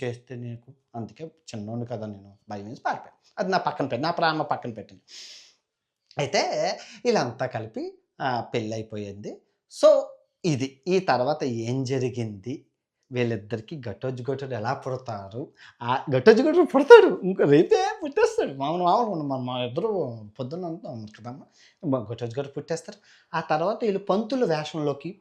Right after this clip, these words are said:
ఎలా మారిపోతారు, ఎక్కడ దాక్కుంటారు, తర్వాత మన అర్జునుడు "చూడు పిన్నమ్మ, పాడు పిల్లాడు" ఎలాగైపోయాడు,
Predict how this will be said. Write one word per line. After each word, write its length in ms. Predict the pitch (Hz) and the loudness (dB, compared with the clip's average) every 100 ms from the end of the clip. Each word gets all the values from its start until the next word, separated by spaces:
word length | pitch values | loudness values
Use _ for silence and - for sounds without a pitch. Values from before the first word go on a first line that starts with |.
| - | -6
ఎలా 180 | 123 131 | -4 -2
మారిపోతారు, 600 | 131 120 120 120 117 165 - - - | -4 -4 -6 -6 -8 -14 -18 -18 -6
ఎక్కడ 280 | 123 - 180 | -6 -2 -2
దాక్కుంటారు, 760 | 160 135 - 120 110 110 160 - - - | -2 -2 -4 -10 -8 -10 -10 -14 -16 -4
తర్వాత 520 | 143 156 165 160 160 - _ _ - | 0 2 0 -2 -4 -10 _ _ -6
మన 120 | 139 | 0
అర్జునుడు 500 | 135 123 131 190 151 | 2 2 2 0 0
"చూడు 1040 | 156 - _ 180 170 165 165 165 170 233 220 | -6 -14 _ -2 0 0 0 0 2 2 0
పిన్నమ్మ, 480 | 208 196 190 196 196 190 175 165 143 160 - _ - | -2 -2 -4 -4 -2 0 2 2 0 -4 -12 _ -4
పాడు 600 | 135 147 151 156 143 135 | -2 0 0 0 0 0
పిల్లాడు" 760 | 139 156 151 156 156 151 147 - | 0 0 2 4 4 2 0 -4
ఎలాగైపోయాడు, 760 | 113 117 135 135 127 113 110 | -4 0 2 2 -2 -4 -6